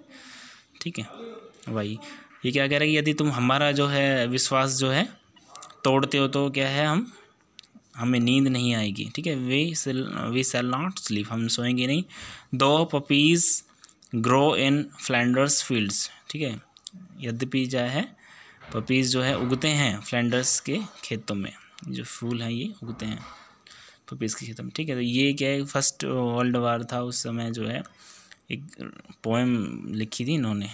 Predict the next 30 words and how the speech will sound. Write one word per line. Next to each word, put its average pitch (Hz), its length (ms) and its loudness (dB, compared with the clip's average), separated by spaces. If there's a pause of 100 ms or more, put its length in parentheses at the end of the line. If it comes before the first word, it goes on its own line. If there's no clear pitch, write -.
(240)
जॉन 117 320 2
मैक्री, 107 420 -4 (200)
ठीक 175 160 -4
है। 135 80 -8 (200)
तो 131 60 -10
ये 120 180 -4
आपकी 127 260 -8
जो 135 120 -10
है 147 60 -10 (100)
पोएम 117 220 -10
थी, - 200 -12 (1000)
बहुत 135 240 -10
ही 127 440 -4 (200)
स्वीट 127 360 -4
पोएम 123 360 -2
है, 127 160 -6
दुख 113 260 -8
भरी 113 180 -2
पोएम 113 320 -6
है, 113 60 -8
क्योंकि 113 240 -10
यहाँ 107 180 -10
पे 107 180 -10
लोग 107 400 -2
काफ़ी 104 240 -6
मरे 107 220 -4
हैं, 117 220 -12 (640)
ठीक 180 160 -8
है। - 80 -14 (3750)
ये 131 220 4